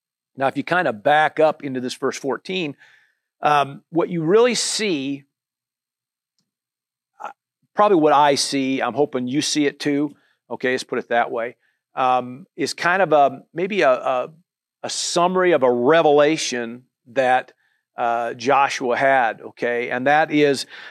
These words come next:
um, to remain honorable, amen, to remain honorable, sincere, and true to God, all right? And that's exactly what he was. He was honorable, sincere, he was real,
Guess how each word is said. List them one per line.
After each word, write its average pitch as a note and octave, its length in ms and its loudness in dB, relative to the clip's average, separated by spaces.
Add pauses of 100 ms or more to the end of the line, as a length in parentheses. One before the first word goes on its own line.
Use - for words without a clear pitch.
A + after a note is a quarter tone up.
um, C3+ 520 2 (280)
to D3 420 -2
remain C#3+ 480 0
honorable, C3 760 2 (140)
amen, C3 320 -4
to C3+ 100 -8
remain C3+ 300 0
honorable, E3 540 2
sincere, D#3 680 0
and C3 180 -6
true C#3+ 280 -4
to C3 80 -4
God, A#2 360 -4 (220)
all A#2 80 -6
right? B2 300 -2 (380)
And B2+ 140 -4
that's E3 220 2
exactly D3 460 0
what B2 180 0
he A#2 80 -4
was. A#2+ 340 -6
He B2 120 -8
was B2+ 180 -4
honorable, D#3+ 720 0 (220)
sincere, D#3+ 680 -4
he C#3 80 -2
was G#2+ 140 -8
real, D#3 420 0